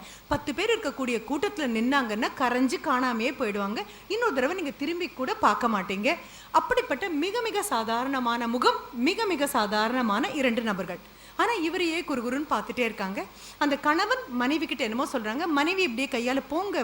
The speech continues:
போங்கன்னு" அடிக்கிறாங்க. "இல்ல, இல்ல" அப்படின்னு. அந்த டெக் சேர் அப்படின்னு சொல்லுவோம், அந்த மேல் தளத்துல இருக்கக்கூடிய அந்த சேர்ல இவர் உட்கார்ந்துட்டு இருக்காரு. இனி ஒரு நாள் தான் மிச்சம் இருக்கு.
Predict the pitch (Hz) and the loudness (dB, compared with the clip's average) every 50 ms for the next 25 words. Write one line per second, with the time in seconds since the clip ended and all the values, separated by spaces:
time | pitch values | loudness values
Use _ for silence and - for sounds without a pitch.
0 | - - 269 277 277 294 302 285 240 214 - 247 220 220 240 247 240 285 330 392 | 0 2 2 4 4 4 2 2 0 -2 -2 -2 -2 0 0 0 0 0 0 2
1 | 370 269 233 240 247 233 208 185 196 208 233 370 466 - - - - - - - | 0 0 0 0 0 0 0 -2 -2 -4 -4 -4 -6 -8 -14 -20 -20 -20 -20 -20
2 | - - - - - - - - - - - - - 214 202 185 180 180 254 254 | -20 -20 -20 -20 -20 -20 -20 -20 -20 -20 -18 -10 -4 -2 -2 -2 0 2 2 2
3 | 254 - - - 254 247 247 226 208 202 208 240 247 240 - 214 202 208 294 453 | 2 0 -2 0 2 2 2 2 2 0 0 0 0 0 -2 -2 -2 -2 0 -2
4 | - - - - - - 320 311 269 262 320 415 440 427 381 262 220 220 - 302 | -2 -4 -8 -12 -6 -2 0 2 2 2 2 2 2 2 2 0 0 0 -2 -4
5 | 320 277 208 240 220 - 247 233 302 415 381 302 - - 247 233 254 294 320 254 | -4 -2 -2 -4 -4 -2 -2 0 0 -2 -2 -4 -4 -2 0 0 0 0 -2 -4
6 | 226 208 185 - 269 254 240 220 - 190 170 208 214 254 381 311 302 359 427 415 | -4 -4 -2 -2 0 0 0 -2 -4 -6 -6 -6 -4 -4 -4 -2 -2 -2 0 0
7 | 294 240 254 294 349 370 370 359 330 302 262 320 320 285 233 - - 247 233 214 | 0 2 2 2 2 2 2 2 2 2 2 2 2 2 0 0 0 0 -2 -2
8 | 180 - - | -2 -6 -10